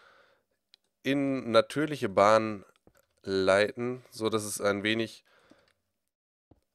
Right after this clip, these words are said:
natürlicher wieder aussieht. Und da ist der Skystone schon leer. Skystone, vierhundertachtundvierzig. Sofort chiseln das Zeug.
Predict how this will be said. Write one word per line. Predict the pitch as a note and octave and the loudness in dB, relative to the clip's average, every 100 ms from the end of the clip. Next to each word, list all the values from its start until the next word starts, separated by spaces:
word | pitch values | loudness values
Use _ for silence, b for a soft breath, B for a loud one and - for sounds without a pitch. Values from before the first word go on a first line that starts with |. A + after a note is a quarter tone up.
| _ | _
natürlicher | G#2 G2 - A#2 A2 - G2 | -6 -6 -2 -4 -2 -4 -2
wieder | G2+ G2 | 4 4
aussieht. | G2+ B2 - C3+ D3+ - _ _ _ _ _ _ _ _ _ _ _ _ _ _ _ _ _ | 4 2 -4 -10 -12 -20 _ _ _ _ _ _ _ _ _ _ _ _ _ _ _ _ _
Und | G#2+ G2+ F#2 | -8 -8 -2
da | F#2+ | 0
ist | F#2+ G2 | 0 -2
der | G2 | -8
Skystone | - F#2+ G2 - - F#2+ G2 | -4 -2 -2 -6 -6 -6 -6
schon | - F#2 F2+ | -8 -8 -6
leer. | F#2+ A2+ D#3+ - b b b b b b b _ - | -2 -2 -2 -10 b b b b b b b _ -12
Skystone, | - - _ _ G#2+ G#2 - F#2 E2+ E2+ F2 - - - | -12 -12 _ _ -6 -6 -4 -4 -4 -8 -14 -20 -20 -20
vierhundertachtundvierzig. | - B2 A#2+ A2+ A2+ - A#2+ - A#2+ - F#2+ - - - _ _ _ _ _ _ _ _ _ _ _ _ _ _ _ _ _ _ | -8 -4 0 2 2 0 -12 -6 -6 -6 -10 -10 -14 -20 _ _ _ _ _ _ _ _ _ _ _ _ _ _ _ _ _ _
Sofort | _ G2+ G2 G#2 G2+ | _ -14 -4 -2 -2
chiseln | - D3 C#3 B2+ | -2 0 2 2
das | A#2+ | 0
Zeug. | - A2+ A2+ A2 | 0 0 -2 -4